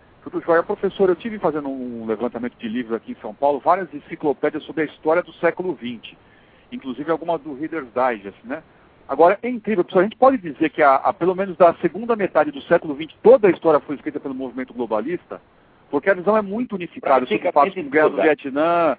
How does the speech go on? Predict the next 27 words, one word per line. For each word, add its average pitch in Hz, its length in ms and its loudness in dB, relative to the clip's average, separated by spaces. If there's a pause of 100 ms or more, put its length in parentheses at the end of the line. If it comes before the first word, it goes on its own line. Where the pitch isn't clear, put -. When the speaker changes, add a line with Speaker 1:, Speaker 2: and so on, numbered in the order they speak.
(340)
Speaker 1:
o 131 120 0
Watergate, 170 460 4
Speaker 2:
Aquilo 208 120 0
Speaker 1:
foi 240 80 4
praticamente 247 520 2
escrito - 200 -6
por 233 100 2
esses - 220 0
caras, 165 380 4
né? 160 180 -8 (320)
Speaker 2:
É 143 80 0
um 185 100 -2
negócio 185 460 0
incrível, 185 500 -4
incrível, 147 560 -4
incrível. 131 340 -2
E - 20 2
a 120 40 0
capacidade 165 600 -2
de - 60 -12
falsificação 127 600 -4
que 113 100 -8
esse 107 100 -12
pessoal 104 300 -4
tem 151 180 -6
é 139 100 -8
monstruosa, 165 380 -10